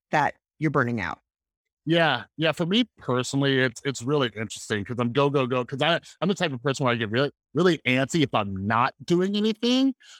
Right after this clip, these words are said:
Speaker 2: But, like, for example, like, uh, yesterday, like, I was like,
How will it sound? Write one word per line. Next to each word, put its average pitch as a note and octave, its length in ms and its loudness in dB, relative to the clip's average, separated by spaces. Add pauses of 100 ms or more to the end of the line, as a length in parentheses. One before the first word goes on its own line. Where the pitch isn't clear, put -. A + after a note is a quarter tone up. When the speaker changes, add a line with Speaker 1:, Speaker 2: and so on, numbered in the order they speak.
Speaker 2:
But, F3+ 100 2
like, D#3+ 220 4
for F3 240 2
example, C#3+ 460 0
like, A#2 360 2
uh, A#2 400 2
yesterday, A2+ 920 0
like, A#2+ 300 2
I B2 100 2
was D3+ 140 2
like, B2+ 260 0